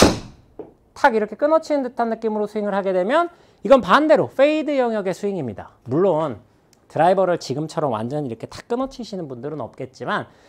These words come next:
기본적으로 원리가 그렇다라는 거를 이해하고 플레이를 해보셨으면 좋겠어요. 그래서 드로우를 칠 수 있는 방법들이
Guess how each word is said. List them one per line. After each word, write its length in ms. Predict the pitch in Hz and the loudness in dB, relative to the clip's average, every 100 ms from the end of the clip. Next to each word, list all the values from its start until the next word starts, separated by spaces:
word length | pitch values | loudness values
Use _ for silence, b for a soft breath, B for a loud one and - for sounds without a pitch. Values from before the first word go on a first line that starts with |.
| b b _ | b b _
기본적으로 800 | - 185 262 240 233 202 208 127 | -2 2 2 2 0 0 0 0
원리가 560 | 113 165 233 254 233 | 0 0 0 0 0
그렇다라는 540 | 170 151 - 151 139 135 | -2 -6 -6 -8 -6 -8
거를 180 | 113 | -10
이해하고 540 | 120 127 123 247 190 175 | -8 -8 -6 -6 -6 -8
플레이를 280 | 175 156 139 | -8 -8 -8
해보셨으면 460 | 175 160 139 117 | -10 -12 -14 -14
좋겠어요. 580 | 104 - 131 - 95 87 | -14 -14 -14 -14 -16 -18
그래서 180 | - 104 | -20 -12
드로우를 400 | - 143 202 190 | -2 2 4 2
칠 160 | 180 220 | -2 -6
수 100 | 220 | -4
있는 180 | 175 160 | -6 -6
방법들이 600 | 120 120 139 123 165 | -8 -8 -8 -4 -4